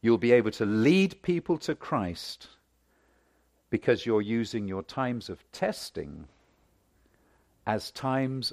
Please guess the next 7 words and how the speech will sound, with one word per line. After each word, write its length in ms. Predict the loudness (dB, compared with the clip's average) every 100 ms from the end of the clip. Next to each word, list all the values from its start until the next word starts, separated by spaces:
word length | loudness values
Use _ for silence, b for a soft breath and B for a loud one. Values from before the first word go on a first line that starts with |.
| -8
of 220 | -12 -12
testimony 800 | -12 -10 -10 -10 -10 -10 -14 -20 _ _ _ _ _ _ _ _ _ _ _ _ _ _ _ _ _ -6
to 120 | -4
the 120 | -4
glory 520 | -6 0 4 4 2
of 140 | -2 -6
God. 400 | -12 -12 -18